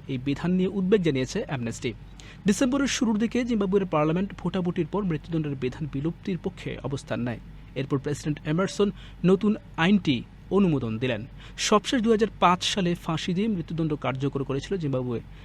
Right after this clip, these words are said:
অ্যামনেস্টি ইন্টারন্যাশনালের হিসেব অনুযায়ী দুহাজার তেইশ সালের শেষের দিকে জিম্বাবুয়েতে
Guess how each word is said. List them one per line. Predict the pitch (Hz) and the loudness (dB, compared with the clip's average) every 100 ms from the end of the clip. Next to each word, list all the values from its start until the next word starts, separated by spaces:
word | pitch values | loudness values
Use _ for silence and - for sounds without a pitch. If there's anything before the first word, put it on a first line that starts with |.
| - | -6
অ্যামনেস্টি | - 156 160 - | 2 4 2 0
ইন্টারন্যাশনালের | 151 151 147 151 151 | -2 -2 -2 -2 -2
হিসেব | 139 170 202 180 | -2 0 0 2
অনুযায়ী | 185 185 208 | 2 4 2
দুহাজার | 202 208 196 - | 2 0 -2 -4
তেইশ | - 240 - | -4 -4 -2
সালের | 220 202 | -2 -2
শেষের | - 175 156 | -2 -6 -4
দিকে | 147 165 | -2 -2
জিম্বাবুয়েতে | 185 185 190 190 170 123 | 0 0 2 0 0 -2